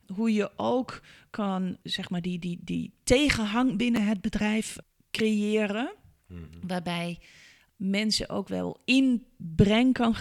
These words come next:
Speaker 1: kunnen geven op de besluiten die genomen worden. Ook al is het, ook al worden de besluiten genomen door de managing director, dat ze wel openstaan voor dat soort, eh,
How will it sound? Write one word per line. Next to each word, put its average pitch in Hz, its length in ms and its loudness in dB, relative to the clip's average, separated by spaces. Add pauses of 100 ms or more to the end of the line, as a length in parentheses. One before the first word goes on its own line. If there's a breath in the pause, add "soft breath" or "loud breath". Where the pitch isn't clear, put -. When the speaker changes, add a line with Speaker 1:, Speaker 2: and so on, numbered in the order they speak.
Speaker 1:
kunnen 226 260 4
geven 233 460 2
op - 200 -8
de 190 100 -2
besluiten 180 600 -4
die 175 180 -10
genomen 185 480 -8
worden. 180 440 -10
Ook 180 160 -8
al 175 120 -12
is 190 220 -2
het, 190 160 -6
ook 185 140 -6
al 175 80 -6
worden 185 300 -6
de 170 100 -8
besluiten 190 500 -4
genomen 180 420 -4
door 180 140 -4
de 175 80 -2
managing 175 480 -4
director, 170 420 -8 (460 loud breath)
dat 175 180 -6
ze 185 100 -2
wel 175 300 -4
openstaan - 640 -8
voor 180 260 -14
dat 175 200 -16
soort, - 320 -16
eh, 170 160 -12